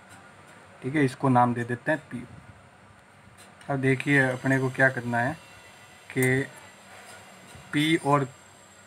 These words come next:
यहाँ पे देखिए इस चित्र में पी और क्यू, इसकी दूरी जो है वो अपनी इसमें भरेंगे। ठीक है, पी और क्यू, तो पी पे अपने रखा और यहाँ पे एक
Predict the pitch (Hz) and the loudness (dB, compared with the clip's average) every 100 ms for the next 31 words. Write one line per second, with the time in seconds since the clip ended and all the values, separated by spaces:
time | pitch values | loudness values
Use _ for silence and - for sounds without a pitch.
0 | - - - 127 123 127 131 127 127 131 | -20 -20 -8 0 0 0 -2 -2 -2 -4
1 | 127 131 - 135 143 143 - 147 151 135 | -6 -10 -8 -4 -4 -6 -6 -4 -2 0
2 | 135 127 - 135 117 - - - - - | -2 -2 -4 -2 -2 -10 -20 -20 -20 -20
3 | - - - - 143 135 135 147 131 131 | -20 -20 -14 -8 -4 0 2 2 2 2
4 | 127 123 120 127 120 135 117 117 120 147 | 2 0 -4 -4 -2 -4 -4 -4 -4 -6
5 | - - - - - - - - - - | -10 -20 -20 -20 -20 -20 -20 -20 -20 -20
6 | - - - - - - - - - - | -20 -20 -20 -20 -20 -20 -20 -20 -20 -20
7 | - - - - - - - - - - | -20 -20 -20 -20 -20 -20 -20 -20 -20 -20
8 | - - - - - - - - - - | -20 -20 -20 -20 -20 -20 -20 -20 -20 -20
9 | - - - - - - - - 127 135 | -20 -20 -20 -20 -20 -20 -20 -12 -8 -6
10 | 175 - 147 156 135 131 127 - 135 151 | -8 -4 -2 0 0 -2 -2 -2 -2 -2
11 | 160 - 127 - 135 143 143 135 135 127 | -6 -12 -12 -6 -4 -2 -2 -2 0 0
12 | 123 156 175 - - - - 123 120 120 | 0 0 -2 -4 -20 -20 -10 -6 -2 -2
13 | 117 127 123 | 0 -2 -2